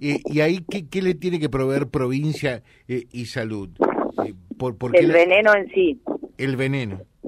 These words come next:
Speaker 2: Como, como también actuamos en el protocolo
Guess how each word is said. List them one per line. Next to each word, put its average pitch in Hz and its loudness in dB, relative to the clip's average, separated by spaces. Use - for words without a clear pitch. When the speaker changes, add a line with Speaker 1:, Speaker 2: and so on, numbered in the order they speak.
Speaker 2:
Como, 139 6
como 139 0
también 156 4
actuamos 165 4
en 151 4
el 139 2
protocolo 131 6